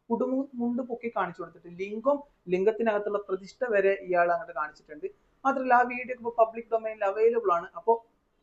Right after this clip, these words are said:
ലിംഗം എന്നല്ല അതിന്റെ ഉള്ളിലുള്ളത് വരെ എല്ലാരും, ഇവിടെയുള്ള എല്ലാ ആൾക്കാരും കണ്ടതാണ്. പ്രത്യേകിച്ച് ഇനി ഒരു ലിംഗ പരിശോധന ആവശ്യമൊന്നുമില്ല. ഇനി അതുമല്ല, പിന്നെ കേരള പോലീസിനൊക്കെ ഇപ്പൊ ഇവന്റെ ലിംഗ പരിശോധനയാണല്ലോ പണി. ഇവനെ ലിംഗം പരിശോധിക്കാൻ പറയുമ്പോഴത്തേക്ക് അങ്ങനെ പരിശോധിക്കാൻ നിൽക്കുന്ന പണിയല്ല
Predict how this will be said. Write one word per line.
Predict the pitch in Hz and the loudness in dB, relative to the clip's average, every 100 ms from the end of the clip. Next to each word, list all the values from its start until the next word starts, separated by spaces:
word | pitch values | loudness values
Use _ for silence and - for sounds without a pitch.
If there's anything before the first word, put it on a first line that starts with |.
| - | -6
ലിംഗം | 185 208 262 | -2 0 0
എന്നല്ല | 294 240 208 | 0 2 4
അതിന്റെ | 196 202 | 4 2
ഉള്ളിലുള്ളത് | 196 233 277 254 240 | 0 -2 -2 -4 0
വരെ | 214 214 | 2 2
എല്ലാരും, | 202 202 196 202 - | 2 2 2 0 -10
ഇവിടെയുള്ള | - 190 190 185 | -4 0 2 2
എല്ലാ | 190 202 | 2 2
ആൾക്കാരും | 185 175 180 180 | 0 -2 -8 -6
കണ്ടതാണ്. | 170 160 185 156 156 - | -8 -8 -6 -6 -8 -14
പ്രത്യേകിച്ച് | 175 - 262 285 285 | -16 -2 0 0 -4
ഇനി | 262 | -4
ഒരു | 220 | -2
ലിംഗ | 196 190 | -2 -2
പരിശോധന | 196 185 185 180 | -2 -2 -4 -8
ആവശ്യമൊന്നുമില്ല. | 156 147 156 139 _ _ _ _ - | -6 -6 -10 -20 _ _ _ _ -2
ഇനി | 196 | 0
അതുമല്ല, | 208 269 226 208 | 4 6 6 4
പിന്നെ | 185 196 | 4 0
കേരള | - 160 156 | 0 -4 -2
പോലീസിനൊക്കെ | 214 185 185 185 214 | -4 -2 -6 -6 -8
ഇപ്പൊ | 196 196 208 | -8 -8 -10
ഇവന്റെ | 202 208 | -8 -8
ലിംഗ | 208 196 196 | -8 -8 -8
പരിശോധനയാണല്ലോ | 202 196 190 180 160 147 | -8 -10 -12 -10 -8 -8
പണി. | 143 135 131 _ _ 151 | -10 -16 -18 _ _ -10
ഇവനെ | 185 190 | -4 -2
ലിംഗം | 185 180 196 | -2 -4 -6
പരിശോധിക്കാൻ | 196 190 180 180 180 | -6 -8 -10 -12 -6
പറയുമ്പോഴത്തേക്ക് | 170 170 175 175 170 196 _ _ - | -6 -6 -12 -16 -10 -10 _ _ -10
അങ്ങനെ | 208 | -6
പരിശോധിക്കാൻ | 220 220 214 233 233 233 | 0 0 2 0 2 -2
നിൽക്കുന്ന | 233 233 233 | -2 -4 -4
പണിയല്ല | 202 226 214 220 | -4 -2 -4 -4